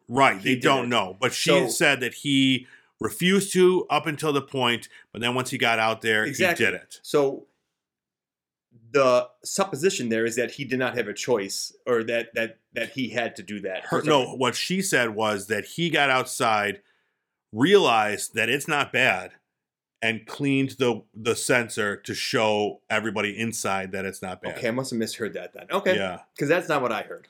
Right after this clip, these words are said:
Speaker 2: but that's
Speaker 1: Yeah.
Speaker 2: fine. 'Cause I remember
Speaker 1: That was
Speaker 2: like
Speaker 1: what her theory was.
Speaker 2: I, are you sure? I thought that
Speaker 1: Mm-hmm.
Speaker 2: it was that he was, like, forced to do it, or it was fake.
Speaker 1: Well, that's what she thought at first, that maybe, like,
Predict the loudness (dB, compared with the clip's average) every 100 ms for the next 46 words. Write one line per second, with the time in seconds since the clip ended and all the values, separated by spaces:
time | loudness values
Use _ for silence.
0 | -8 -6 -2 -2 -2 -6 -8 -8 -2 0
1 | 2 4 4 0 -4 -2 -2 0 2 2
2 | 0 0 0 0 -8 _ -8 -4 -4 -6
3 | -12 -8 -6 -6 -2 -2 0 0 2 0
4 | -2 0 0 2 2 4 2 2 0 0
5 | -2 -2 -2 -4 -10 _ -6 -4 0 0
6 | -2 -12 -10 -10 -10 -14 -20 _ _ _
7 | _ _ _ 0 2 2 0 -4 -6 -8
8 | -20 _ -2 2 2 4 2 2 -2 -2
9 | -4 -2 2 2 2 0 0 0 0 -4
10 | -2 -2 -2 -4 -4 -4 -6 -6